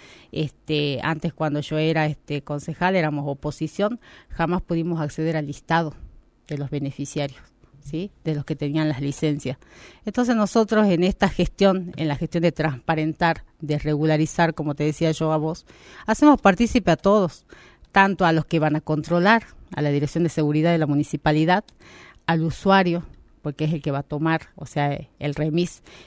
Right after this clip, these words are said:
y bueno, y lo, y los que manejan, los que están a diario en la calle, que son los taxis y los remises.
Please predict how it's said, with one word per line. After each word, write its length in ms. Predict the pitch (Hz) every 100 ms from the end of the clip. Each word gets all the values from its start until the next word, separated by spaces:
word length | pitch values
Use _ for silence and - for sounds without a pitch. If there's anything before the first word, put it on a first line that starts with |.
| -
y 60 | 175
bueno, 180 | 175 196
y 60 |
lo, 140 | 175 - -
y 160 | 180
los 180 | 170 165
que 220 | - 170
manejan, 500 | 160 170 190 247 208
los 80 | 165
que 60 | 160
están 180 | 190
a 80 | 202
diario 340 | 170 185 220 208
en 100 | 151
la 100 | 143
calle, 460 | 170 196 180 156 -
que 100 | 151
son 200 | 170 175
los 120 | 151
taxis 520 | - 170 - - - -
y 100 | 156
los 200 | 139 -
remises. 460 | 147 151 - 143